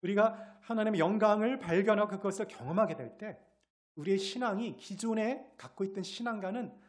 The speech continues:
한 차원 다른 그런 높은 차원으로, 어, 올라가게 되기 때문에 우리가 그것을 나누고자 하고 그것을 발견하고자 하는 것입니다.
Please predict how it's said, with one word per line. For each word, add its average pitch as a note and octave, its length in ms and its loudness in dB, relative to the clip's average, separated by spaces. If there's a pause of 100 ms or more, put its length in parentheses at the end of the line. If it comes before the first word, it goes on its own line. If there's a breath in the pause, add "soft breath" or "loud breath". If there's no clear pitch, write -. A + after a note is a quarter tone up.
한 C#4 240 -6
차원 C4+ 300 2
다른 C#3 340 -10 (800)
그런 G#3+ 160 -4
높은 G3 380 -2
차원으로, A3 720 -4
어, C3 160 -10
올라가게 G3+ 600 0
되기 - 340 -10
때문에 G#3 420 -12 (300 soft breath)
우리가 C#3 220 -14
그것을 C3 420 -12
나누고자 C3+ 540 -12
하고 F#3+ 300 -16
그것을 D3 360 -8 (180 loud breath)
발견하고자 D3+ 760 -6
하는 D3+ 160 -14
것입니다. B2+ 440 -20